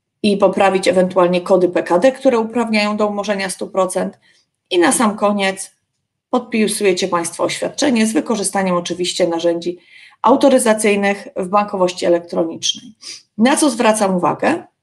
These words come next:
To to, że jeśli taki dokument zostanie już przez państwa podpisany, to nie będzie,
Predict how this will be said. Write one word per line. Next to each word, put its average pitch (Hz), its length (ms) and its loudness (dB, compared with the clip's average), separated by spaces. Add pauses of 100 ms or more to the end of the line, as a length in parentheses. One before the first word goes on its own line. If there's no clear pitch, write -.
(1400)
To 208 120 2
to, 214 180 2
że 254 120 4
jeśli 262 400 0
taki 214 300 -2
dokument 220 380 -2
zostanie 214 320 -4
już - 280 -8
przez 208 220 -8
państwa 202 600 -6 (400)
podpisany, 220 960 0 (520)
to 247 120 0
nie 226 160 4
będzie, 185 640 -2